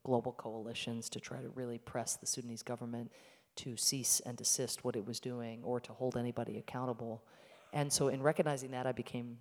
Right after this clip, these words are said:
more political. I, I canvassed for John Kerry in a plucky way in Broward County, Florida. Thought we were gonna campaign for which I was working was gonna win. Um, had one of those election nights I now feel like I have every five minutes,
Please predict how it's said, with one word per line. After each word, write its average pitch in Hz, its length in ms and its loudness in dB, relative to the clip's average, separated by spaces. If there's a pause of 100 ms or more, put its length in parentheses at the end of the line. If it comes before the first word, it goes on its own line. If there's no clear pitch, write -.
more 127 140 -4
political. 180 640 6
I, 120 140 0 (160)
I 113 440 2 (260)
canvassed 143 500 0
for 131 120 -8
John 123 360 -4
Kerry 147 580 0
in 131 100 -6 (140)
a - 80 -4
plucky - 460 0
way 131 320 2
in 120 160 -4
Broward 127 400 2
County, 123 260 0
Florida. 139 560 6 (420)
Thought 147 280 12
we 147 80 4
were 139 100 4
gonna 131 300 6 (160)
campaign 147 320 4
for 147 120 0
which 143 160 6
I 135 60 8
was 135 180 4
working 160 380 6
was 135 140 2
gonna 123 180 2
win. 165 560 10 (100)
Um, 117 600 0
had 127 200 -2
one 131 120 0
of 123 60 -2
those 120 180 2
election 131 360 2
nights 127 300 2
I 117 60 2
now 120 160 0
feel 123 200 -2
like 120 140 -2
I 120 80 0
have 120 240 -2
every 120 200 -2
five 120 280 -4
minutes, 139 400 0